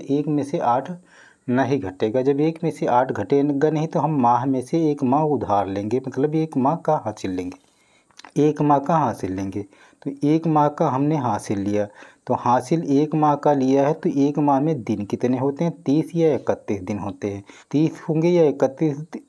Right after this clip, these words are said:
होंगे तो ये हम देख लेंगे। यहाँ पर महीना कौन सा है? महीना है छठा महीना, छठे महीना मतलब जून का महीना है। तो जून के महीने में तीस दिन होते हैं, तो हम यहाँ पर तीस दिन,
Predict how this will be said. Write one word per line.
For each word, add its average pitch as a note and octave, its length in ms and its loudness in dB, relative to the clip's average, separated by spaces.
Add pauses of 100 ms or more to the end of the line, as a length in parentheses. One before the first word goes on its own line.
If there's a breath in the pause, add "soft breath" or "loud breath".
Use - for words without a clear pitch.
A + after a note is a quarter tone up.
होंगे C#3+ 300 0
तो D#3+ 120 -4
ये C#3+ 200 2
हम C#3+ 140 2
देख A#2+ 200 2
लेंगे। C3 240 0
यहाँ D3+ 200 0
पर D#3+ 160 -2
महीना B2+ 540 0
कौन G2+ 220 -2
सा A2 140 -4
है? A2 80 -2
महीना B2 440 0
है D3+ 100 -2
छठा B2+ 440 -2
महीना, C#3+ 280 0
छठे D3+ 220 2
महीना C#3 340 0
मतलब D#3 340 0
जून B2 280 0
का G2+ 160 -2
महीना G2 300 -6
है। G2+ 60 -6
तो G#2+ 140 -10
जून C3+ 240 -2
के C#3+ 140 -2
महीने D3 300 0
में C#3 160 0
तीस B2+ 300 -2
दिन C#3+ 160 -2
होते C#3+ 240 -4
हैं, E3+ 100 -2
तो E3 120 -2
हम D3+ 140 0
यहाँ C#3 140 0
पर F3 240 -2 (680 soft breath)
तीस C3+ 280 2
दिन, G#2 260 -4